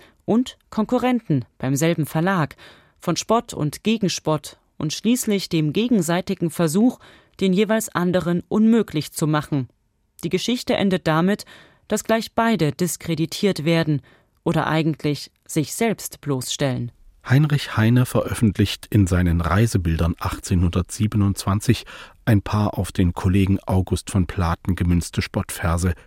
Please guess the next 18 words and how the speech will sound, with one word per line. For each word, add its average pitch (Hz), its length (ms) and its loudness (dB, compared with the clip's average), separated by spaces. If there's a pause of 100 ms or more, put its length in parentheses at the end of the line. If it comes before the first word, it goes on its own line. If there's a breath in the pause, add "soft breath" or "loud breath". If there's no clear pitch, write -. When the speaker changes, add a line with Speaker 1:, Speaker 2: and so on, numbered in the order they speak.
(140)
Speaker 2:
Karl 76 280 -2
Immermanns. 76 640 -2 (540 loud breath)
Platen 104 520 0
habe 101 240 2
die 92 100 -2
Form 117 400 2
seiner 87 420 0
kunstvoll 110 720 2
im 98 180 -2
orientalischen 95 880 0
Stil 120 380 2
gedrechselten - 720 -4
Zeilen 120 480 2 (360 loud breath)
aus 82 280 -2
Goethes 80 480 -2
westöstlichem - 960 -2
Divan 76 420 -2
geklaut, 80 520 -2